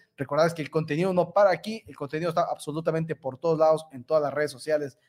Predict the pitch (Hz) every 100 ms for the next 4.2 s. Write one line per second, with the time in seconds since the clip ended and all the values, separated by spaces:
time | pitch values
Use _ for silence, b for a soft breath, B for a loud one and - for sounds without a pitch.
0 | _ 170 170 - 147 147 143 165 165 -
1 | - 123 143 165 170 143 127 160 160 147
2 | 135 120 117 170 160 139 131 117 175 165
3 | 135 135 131 185 165 - - 208 214 196
4 | 202 196